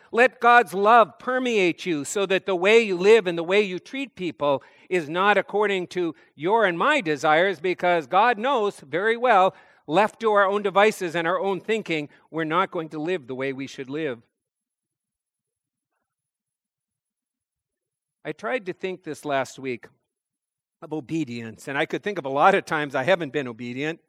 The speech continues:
but I went back to a time where it was so clear, and I think it starts to get to us of how we understand God commands us in our life.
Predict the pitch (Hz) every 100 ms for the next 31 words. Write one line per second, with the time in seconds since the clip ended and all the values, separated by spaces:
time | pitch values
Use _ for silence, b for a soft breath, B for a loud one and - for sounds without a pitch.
0 | _ _ _ _ _ _ _ _ _ 139
1 | 151 175 196 185 190 185 160 151 - 170
2 | 170 175 165 147 139 139 156 156 151 -
3 | 214 - - 233 226 185 147 135 147 147
4 | 208 202 185 _ - 208 214 - 190 139
5 | 196 214 - 185 160 135 - 156 120 b
6 | b - 220 233 226 208 196 185 175 -
7 | 180 156 156 160 165 - 160 156 165 120
8 | 143 - 131 127 143 143 107 _